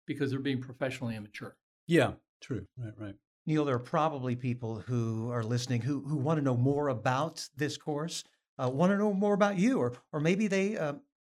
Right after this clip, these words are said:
Speaker 3: you know, have a conflict with you that they want to address. I, I don't know. But <laughs> how, how can people get in touch with you?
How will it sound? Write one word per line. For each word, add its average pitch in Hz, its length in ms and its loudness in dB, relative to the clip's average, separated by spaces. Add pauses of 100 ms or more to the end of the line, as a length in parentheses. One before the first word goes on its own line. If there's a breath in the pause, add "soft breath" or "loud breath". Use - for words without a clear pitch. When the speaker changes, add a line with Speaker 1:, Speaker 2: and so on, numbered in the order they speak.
(100)
Speaker 3:
you 180 80 -4
know, 165 60 0
have 160 160 -2
a 156 40 -4
conflict 180 440 -2
with 117 160 0
you 123 120 0
that 131 120 -6
they 127 120 0
want 127 260 0
to 131 100 -4
address. 170 460 -2
I, 156 240 4
I - 20 10
don't 185 100 8
know. 175 180 10
But 165 120 0
<laughs> 185 1200 4
how, 294 160 8
how 226 140 10
can 233 180 8
people 226 220 4
get 180 200 8
in 160 100 2
touch 147 260 2
with 139 180 2
you? 113 120 -2